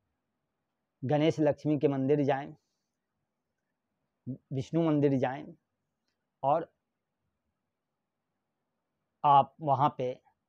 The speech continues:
दीप दान जरूर करें। और जो मैंने बताया था, पांच कौड़ी, पांच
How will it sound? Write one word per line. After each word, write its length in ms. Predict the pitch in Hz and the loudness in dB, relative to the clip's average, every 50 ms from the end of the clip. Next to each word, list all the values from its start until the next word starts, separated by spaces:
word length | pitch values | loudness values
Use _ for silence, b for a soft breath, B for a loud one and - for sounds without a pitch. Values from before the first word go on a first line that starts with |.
| _ _ - | _ _ -14
दीप 300 | 127 120 120 156 180 165 | -6 -2 2 2 2 2
दान 400 | 143 131 127 143 139 139 135 135 | 0 -2 0 0 0 0 0 -2
जरूर 300 | 123 139 135 147 165 160 | 0 0 0 2 0 0
करें। 320 | 147 - 139 143 151 165 165 - _ _ _ _ _ _ _ _ _ _ _ _ _ _ _ _ _ _ _ _ _ _ _ _ _ _ _ _ _ _ _ _ _ _ _ _ _ _ _ _ _ _ _ _ _ _ _ _ _ _ _ _ _ _ _ | 0 0 -2 -2 -2 -6 -8 -16 _ _ _ _ _ _ _ _ _ _ _ _ _ _ _ _ _ _ _ _ _ _ _ _ _ _ _ _ _ _ _ _ _ _ _ _ _ _ _ _ _ _ _ _ _ _ _ _ _ _ _ _ _ _ _
और 380 | 135 135 143 160 185 190 202 - _ _ _ _ _ _ _ _ _ _ _ _ _ _ _ _ _ _ _ _ _ _ _ _ _ - | 0 2 2 2 2 0 -6 -14 _ _ _ _ _ _ _ _ _ _ _ _ _ _ _ _ _ _ _ _ _ _ _ _ _ -4
जो 160 | 120 143 139 | -2 0 0
मैंने 320 | 135 139 143 139 147 143 | 0 0 -2 -2 0 0
बताया 400 | 135 127 139 - - 147 151 156 | 0 -2 -2 -2 0 2 2 2
था, 160 | 151 143 139 131 | 2 0 -2 -4
पांच 400 | 123 - 135 135 139 143 - - | -4 -4 -4 -4 -4 -4 -8 -8
कौड़ी, 380 | - 131 139 139 143 156 170 | -2 2 2 2 4 2 -2
पांच 500 | - - - 135 139 147 151 - - - | -4 -4 -4 -2 0 -2 -2 -4 -8 -16